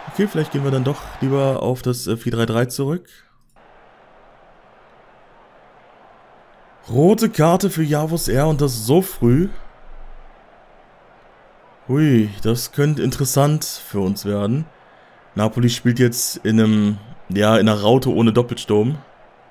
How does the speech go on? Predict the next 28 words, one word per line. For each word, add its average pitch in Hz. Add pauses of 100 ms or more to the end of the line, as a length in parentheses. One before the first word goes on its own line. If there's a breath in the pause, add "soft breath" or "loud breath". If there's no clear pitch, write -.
(2250)
Das -
könnte 139
sehr, 127
sehr 123
interessant 117
werden. 113
Wobei, 143
bei 151
der 151
K 139
I 131
merkt 135
man 131
halt 127
oft 123
nicht, 123
dass 123
sie 123
eine 117
rote 117
Karte 117
haben. 113
Aber 110
das 127
ist 127
schon 143
so 131
früh, 120